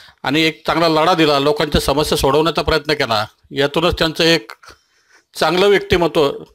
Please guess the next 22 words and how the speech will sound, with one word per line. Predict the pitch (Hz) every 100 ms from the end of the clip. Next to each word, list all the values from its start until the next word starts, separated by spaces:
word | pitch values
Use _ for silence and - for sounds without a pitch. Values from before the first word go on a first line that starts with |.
| _
लोकांच्या | - 156 175 160 160
नजरेत | 151 160 190
भरू | 156 143 139
लागलं | 123 117
आहे. | 107 - _ - _ _ _ - - - _
आणि | 151 165 170 175 -
अशाच | - - 196 190 196 190 - _
अतुल | 143 147 175
शेठ | 165 123 - _ _ _ _
यांनी | 143 151 175 175 170
जे | 156 165
वेगवेगळे | 165 165 180 185
उपक्रम | 175 160 185 208 196
राबवलेत, | 175 165 135 123 - - - _ _ _ - - - - _ -
लोकांची | 156 170 185 185
त्यांच्याबद्दल | 180 180 185 185 190
एक | 190 190
वेगळी | 180 202
भावना | 160 131 151 196
तयार | 190 190
झालेली | 160 139 135
आहे | 113